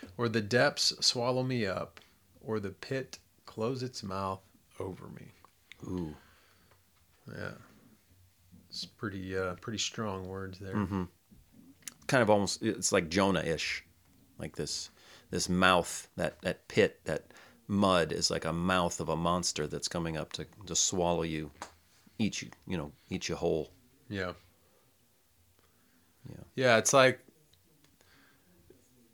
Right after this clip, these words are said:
Speaker 1: I, just thinking about, again, out here with the construction and just how much you gotta, it just makes everything so much harder, you know,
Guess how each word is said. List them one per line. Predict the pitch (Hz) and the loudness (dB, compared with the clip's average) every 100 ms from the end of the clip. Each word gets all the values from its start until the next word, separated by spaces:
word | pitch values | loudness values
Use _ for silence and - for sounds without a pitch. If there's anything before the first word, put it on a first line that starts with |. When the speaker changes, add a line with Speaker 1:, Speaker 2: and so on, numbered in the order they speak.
| - | -6
Speaker 1:
I, | 120 | -4
just | 123 127 117 104 | -2 -2 -2 0
thinking | 120 117 104 | 2 2 2
about, | 95 98 98 - - - - | 2 4 4 2 -8 -20 -12
again, | 123 95 104 95 | -8 -2 2 4
out | 98 95 | 4 2
here | 98 104 98 92 - - - | 0 2 2 0 -6 -14 -12
with | 113 104 101 | -6 -6 -4
the | 101 95 90 73 - _ _ - - | -2 -2 -2 -6 -14 _ _ -20 -10
construction | 110 101 - 107 95 - 98 | -6 -4 2 2 2 -2 -2
and | 98 101 | -4 -2
just | 101 | 4
how | 147 | 4
much | 165 147 | 6 4
you | 143 | 4
gotta, | 120 110 95 - - - 185 | 6 6 4 0 -14 -14 -6
it | 120 | 0
just | 165 | 2
makes | 101 101 113 - | 2 0 0 0
everything | 104 98 95 | 0 0 -2
so | 90 | -4
much | 101 92 | -6 -8
harder, | - 95 92 87 87 - | -6 -6 -4 -6 -12 -14
you | 98 | -8
know, | 95 | -6